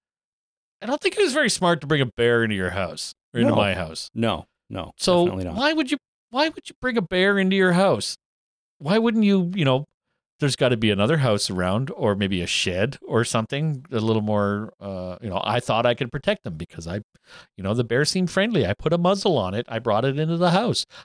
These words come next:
Speaker 1: I forgot it had claws." <laughs>
Speaker 2: Well, listen, I, I understand what you're saying,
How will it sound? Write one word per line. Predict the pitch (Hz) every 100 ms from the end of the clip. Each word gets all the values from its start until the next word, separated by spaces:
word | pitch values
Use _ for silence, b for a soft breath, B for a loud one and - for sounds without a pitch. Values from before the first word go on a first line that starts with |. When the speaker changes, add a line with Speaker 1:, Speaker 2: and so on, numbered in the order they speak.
| -
Speaker 1:
I | 170
forgot | 180 196 170 160 175
it | 160
had | 135 131 127
claws." | - 110 107 - - -
<laughs> | 180 - - - _ _ - - - B B B B B B
Speaker 2:
Well, | 123
listen, | 120 110 92 - _ _ _ _
I, | 127 127
I | - 123
understand | 143 190 - - 151 143
what | 131 123
you're |
saying, | 104 - 104 87 85 92